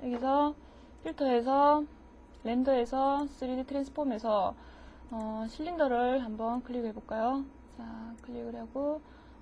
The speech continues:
또 한번 돌려보기도 하겠습니다. 이 실린더를 이렇게 돌릴 수도 있겠죠. 여기서 오케이를 한번 해볼까요?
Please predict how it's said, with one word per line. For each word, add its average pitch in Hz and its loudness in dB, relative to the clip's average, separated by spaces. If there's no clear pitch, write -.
또 269 -2
한번 254 0
돌려보기도 247 0
하겠습니다. 208 -4
이 226 -8
실린더를 233 -6
이렇게 262 -6
돌릴 240 -6
수도 - -14
있겠죠. 247 -8
여기서 220 -8
오케이를 254 -6
한번 208 -8
해볼까요? 220 -2